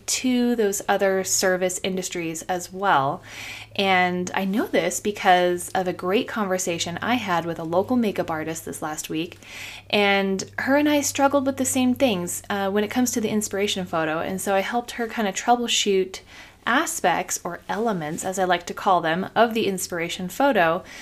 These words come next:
that she could then break down with future clients to try to figure out exactly what they're looking for. So, um, with all of that, I'm going to introduce you to an idea that I've put together to help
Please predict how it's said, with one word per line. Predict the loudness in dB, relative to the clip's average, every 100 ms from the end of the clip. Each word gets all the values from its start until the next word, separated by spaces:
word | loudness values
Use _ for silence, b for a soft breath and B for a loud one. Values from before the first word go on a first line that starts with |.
| B
that | -4 0
she | 0 0
could | -4 0
then | 2 2
break | 0 -4 0
down | 0 0
with | -6
future | -4 -4 -4 -8
clients | -6 -4 -4 -6 -8 -8
to | -4
try | -6 -4 -2
to | -2
figure | -2 -4 0
out | 0
exactly | -2 -4 -8 -8 -8
what | -8
they're | -6
looking | -6 -8 -8 -12
for. | -8 -8 -6
So, | 2 4 4 -2 B B B B
um, | 2 4 2 -4 -10 -4
with | 2 8
all | 10 10
of | 8
that, | 6 8 6 4
I'm | 2 2
going | 4 4 2
to | 0 2 4 4 2
introduce | 0 2 0 2 0 0
you | -2
to | -2 -4 0 2 4 4 2 0
an | 0
idea | 0 0 0 0 0
that | 0
I've | -2 -2 -4
put | -8
together | -6 -2 -2 -2 -6 -10 B B B B
to | -4 -4
help | -4 2 4 2 -2